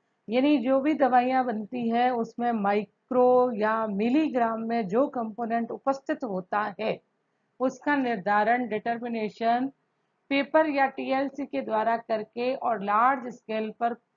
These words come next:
column chromatography का उपयोग करके इसका उपयोग किया जाता है। इसी तरह से research में आने वाले जितने भी अनुसंधान research के क्षेत्र हैं या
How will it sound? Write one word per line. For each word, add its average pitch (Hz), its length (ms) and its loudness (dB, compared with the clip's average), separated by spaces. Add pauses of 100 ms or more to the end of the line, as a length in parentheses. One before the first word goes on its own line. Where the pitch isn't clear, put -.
column 254 420 2
chromatography 220 760 -8
का 220 180 -4
उपयोग 220 500 -8
करके 202 640 -4 (480)
इसका 254 440 -2
उपयोग 226 580 -4
किया 220 400 0
जाता 185 360 -4
है। 160 260 -10 (640)
इसी 302 220 -2
तरह 254 280 2
से 254 200 0
research 233 600 0
में 254 280 -4 (720)
आने 269 320 -2
वाले 277 300 -2
जितने 254 460 -4
भी 277 400 -4 (680)
अनुसंधान 247 760 -2
research 269 500 -4
के 254 160 -10
क्षेत्र - 440 -10
हैं 202 380 -2 (680)
या 247 380 0